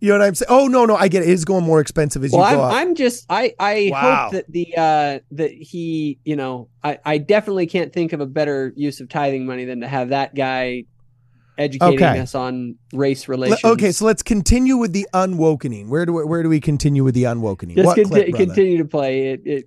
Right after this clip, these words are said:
Speaker 2: it goes on here
Speaker 1: Oh,
Speaker 2: with
Speaker 1: this
Speaker 2: other
Speaker 1: has
Speaker 2: clips.
Speaker 1: more?
Speaker 2: Okay.
Speaker 1: Oh, this is painful. Okay, here we go.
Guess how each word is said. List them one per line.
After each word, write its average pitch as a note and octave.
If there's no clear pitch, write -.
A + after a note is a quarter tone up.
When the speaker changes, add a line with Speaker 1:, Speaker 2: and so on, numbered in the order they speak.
Speaker 2:
it C#3
goes B2+
on A#2+
here D3+
Speaker 1:
Oh, E3+
Speaker 2:
with C#3+
Speaker 1:
this G3
Speaker 2:
other G3
Speaker 1:
has E3
Speaker 2:
clips. D3+
Speaker 1:
more? E3+
Speaker 2:
Okay. F#3
Speaker 1:
Oh, D3
this D3
is A#2+
painful. A2
Okay, D#3+
here C3
we D3
go. D#3